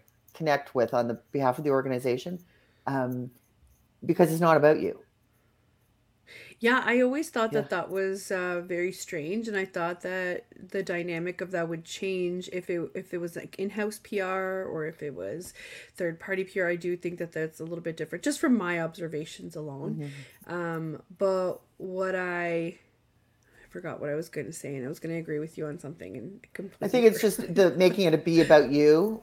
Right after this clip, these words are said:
Speaker 1: Like, it's the
Speaker 2: Yeah.
Speaker 1: self-aggrandizement that's, you know, then you're, you're deflecting from your goal.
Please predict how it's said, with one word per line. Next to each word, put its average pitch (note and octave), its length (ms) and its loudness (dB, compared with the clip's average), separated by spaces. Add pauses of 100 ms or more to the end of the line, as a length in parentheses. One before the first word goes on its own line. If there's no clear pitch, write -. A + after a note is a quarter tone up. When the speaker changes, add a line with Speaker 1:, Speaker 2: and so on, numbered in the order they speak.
Speaker 1:
Like, - 340 -2
it's - 280 -2
the D#3+ 100 -8
Speaker 2:
Yeah. A#3 100 -2
Speaker 1:
self-aggrandizement D3+ 1200 6
that's, - 460 0 (240)
you D#3+ 180 -4
know, G#2+ 200 -6 (180)
then F3 160 2
you're, E3+ 320 2
you're E3+ 200 2
deflecting D#3+ 580 4
from C#3+ 240 0
your B2+ 140 -2
goal. C#3+ 600 -2